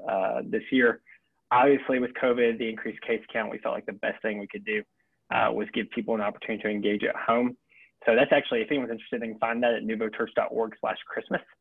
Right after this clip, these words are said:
Get you all the information there. It's an at-home service experience. We'll actually send a box to your door, uh, with all,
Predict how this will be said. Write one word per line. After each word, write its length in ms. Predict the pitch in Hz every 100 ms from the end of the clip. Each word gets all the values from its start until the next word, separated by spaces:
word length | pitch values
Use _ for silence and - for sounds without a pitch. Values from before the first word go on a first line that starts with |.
| _ _ -
Get 160 | 117 123
you 80 | 113
all 100 | 113
the 120 | 113
information 400 | 110 117 110 113
there. 160 | 117
It's 100 | 110
an 80 | 117
at-home 520 | 113 113 131 123 120 123
service 240 | 123 117 123
experience. 540 | - 131 120 117 113 127
We'll 100 | 117
actually 360 | 120 127 113 -
send 200 | 127 127
a 80 | 117
box 360 | 110 113 117 - -
to 80 | 131
your 140 | 117 107
door, 380 | 120 120 117 _ - _ - -
uh, 100 | 110
with 100 | 110 -
all, 300 | - 131 120